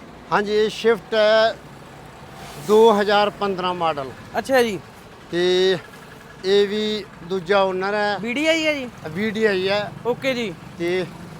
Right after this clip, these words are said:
Speaker 1: ਗੱਡੀ ਬਿਲਕੁਲ ਨਵੇਂ ਵਰਗੀ।
Speaker 2: ਠੀਕ ਹੈ ਜੀ।
Speaker 1: ਬਿਲਕੁਲ ਨਵੇਂ ਵਰਗੀ।
Speaker 2: ਹੂੰ।
Speaker 1: ਚਮਚਮਾਂਦੀ, ਲਿਸ਼ਕਦੀ ਗੱਡੀ।
Speaker 2: ਓਕੇ
Speaker 1: ਬਿਲਕੁਲ
Speaker 2: ਜੀ।
Speaker 1: ਕੋਈ ਕਮੀ ਨਹੀਂ ਹੈ।
Speaker 2: ਠੀਕ ਹੈ ਜੀ।
Speaker 1: ਤੇ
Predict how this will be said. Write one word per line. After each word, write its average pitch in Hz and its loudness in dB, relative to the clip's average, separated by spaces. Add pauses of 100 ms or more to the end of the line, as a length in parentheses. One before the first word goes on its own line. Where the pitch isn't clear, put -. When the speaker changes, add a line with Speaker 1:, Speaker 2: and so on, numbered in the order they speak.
(220)
Speaker 1:
ਗੱਡੀ 196 -2
ਬਿਲਕੁਲ 254 0
ਨਵੇਂ 233 4
ਵਰਗੀ। 185 -4 (220)
Speaker 2:
ਠੀਕ 247 -4
ਹੈ 254 2
ਜੀ। 208 -2
Speaker 1:
ਬਿਲਕੁਲ 214 0
ਨਵੇਂ 190 0
ਵਰਗੀ। 185 -4 (100)
Speaker 2:
ਹੂੰ। 226 -6 (300)
Speaker 1:
ਚਮਚਮਾਂਦੀ, 196 -4
ਲਿਸ਼ਕਦੀ 220 -4
ਗੱਡੀ। 175 -6 (240)
Speaker 2:
ਓਕੇ 208 0
Speaker 1:
ਬਿਲਕੁਲ 247 0
Speaker 2:
ਜੀ। 185 -4 (220)
Speaker 1:
ਕੋਈ 208 2 (100)
ਕਮੀ 202 0
ਨਹੀਂ 214 -2
ਹੈ। 214 -4 (220)
Speaker 2:
ਠੀਕ 226 -2
ਹੈ 220 4
ਜੀ। 165 -2 (520)
Speaker 1:
ਤੇ 175 0